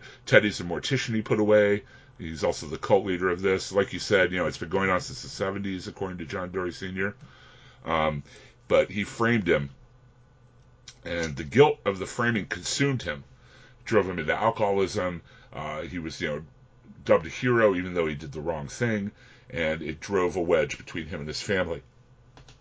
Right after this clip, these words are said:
He was afraid that he was going to, you know, he, he thought it would be better to abandon his family than to put them through all that. Um, which, you know, June kinda calls him on and says, you know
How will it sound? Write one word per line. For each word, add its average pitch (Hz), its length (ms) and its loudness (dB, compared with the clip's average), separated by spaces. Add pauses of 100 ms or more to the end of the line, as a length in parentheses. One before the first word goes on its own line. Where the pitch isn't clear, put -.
(560)
He 95 140 -6
was 90 160 -4
afraid 85 400 4 (960)
that 78 180 -4
he 117 140 -2
was 104 160 -4
going 98 260 -2
to, 85 200 2 (440)
you 90 80 -4
know, 78 180 -2 (520)
he, 113 180 -6
he 113 280 4
thought 117 220 10
it 110 40 12
would 98 80 4
be 101 80 -4
better 98 220 4
to 101 160 0
abandon 90 400 0
his 82 140 -6
family 82 380 -2
than 73 160 -4
to 80 80 -8
put 87 160 -8
them 80 160 -10
through 71 220 -8
all 64 160 -8
that. - 220 -12 (800)
Um, 64 460 -14 (920)
which, 73 240 -4
you 80 80 -2
know, 71 60 -4
June 87 260 -4
kinda 80 200 -2
calls 80 360 0
him 76 120 -8
on 69 100 -8
and 69 100 -10
says, 69 300 -8
you 73 80 -8
know 65 200 -10